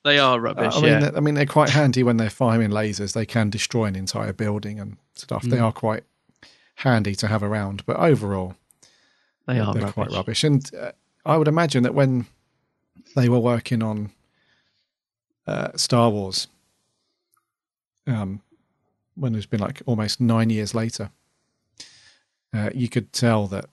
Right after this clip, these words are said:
Speaker 2: one of the droids in Star Wars was very much like this, just without the spiky head. So the
Speaker 1: Oh.
Speaker 2: Gonk,
Speaker 1: Is
Speaker 2: you
Speaker 1: it
Speaker 2: know.
Speaker 1: that blue, the dark blue thing robot, the sort of box on legs?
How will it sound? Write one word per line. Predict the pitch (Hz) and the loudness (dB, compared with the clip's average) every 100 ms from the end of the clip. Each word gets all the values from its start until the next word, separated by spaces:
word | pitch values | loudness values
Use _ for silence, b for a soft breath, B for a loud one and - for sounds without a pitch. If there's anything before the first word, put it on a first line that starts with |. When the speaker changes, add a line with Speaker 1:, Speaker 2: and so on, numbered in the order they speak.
| _ | _
Speaker 2:
one | 123 113 | 0 0
of | 107 | 0
the | 104 | -4
droids | - 113 110 104 | -2 -2 0 -2
in | 101 | -4
Star | - 117 110 | -2 -2 -2
Wars | 104 107 120 | -2 -6 -10
was | 123 - - | -14 -14 0
very | 113 104 | 2 2
much | 104 - - | 0 -2 -4
like | 117 | -4
this, | 120 - | -4 -4
just | 123 | 0
without | 127 113 113 | 0 2 0
the | 139 | -2
spiky | - 113 104 110 | -4 -4 -4 -4
head. | 117 107 - | -4 -4 -6
So | - 110 107 - | -4 -2 -4 -6
the | 113 | 2
Speaker 1:
Oh. | 175 175 175 139 117 - - | 6 8 8 8 6 0 -4
Speaker 2:
Gonk, | 131 120 117 - - _ _ _ _ _ _ _ b b b b | 2 2 0 -8 -16 _ _ _ _ _ _ _ b b b b
Speaker 1:
Is | - 120 | 4 6
Speaker 2:
you | |
Speaker 1:
it | 160 | 6
Speaker 2:
know. | 143 | 4
Speaker 1:
that | - | 2
blue, | 147 170 160 120 107 - | 4 8 10 8 6 -2
the | 131 | 2
dark | 151 147 98 | 4 4 4
blue | 165 165 | 4 4
thing | - 123 113 | 4 4 4
robot, | 107 104 95 - | 2 0 -2 -2
the | 123 | -2
sort | 113 147 | 0 -2
of | 127 | 2
box | 139 - - | 2 2 0
on | 131 131 | 2 4
legs? | 151 98 - - | 4 2 -4 -12